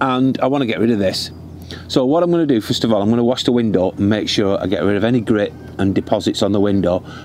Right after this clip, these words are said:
before I start tackling the scratch. So I'll just quickly get on with that now.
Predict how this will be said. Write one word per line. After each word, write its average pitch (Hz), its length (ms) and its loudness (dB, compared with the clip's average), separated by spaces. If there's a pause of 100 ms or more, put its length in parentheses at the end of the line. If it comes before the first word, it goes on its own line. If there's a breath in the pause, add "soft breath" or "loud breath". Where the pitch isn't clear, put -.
before 104 260 -2
I 90 40 -4
start - 300 -2
tackling 98 340 -2
the 92 60 -2
scratch. - 520 -4 (360 loud breath)
So - 120 0
I'll 107 60 0
just 156 200 -2
quickly 160 300 0
get 135 120 2
on 117 140 0
with 110 120 2
that 85 180 -2
now. 85 260 -2